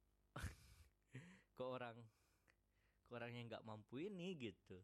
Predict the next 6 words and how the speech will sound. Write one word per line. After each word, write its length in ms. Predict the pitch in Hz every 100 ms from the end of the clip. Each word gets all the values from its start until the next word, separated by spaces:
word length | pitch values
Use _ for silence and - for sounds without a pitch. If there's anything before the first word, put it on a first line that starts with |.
| 101 - - - -
Ngerti 140 | 165 135
nggak 180 | 101 - -
sih? 260 | 101 117 139 - _ _ _ _ _ - - _ _
Ngerti 140 | _ 127 113
nggak 140 | 95 -
sih? 240 | 104 98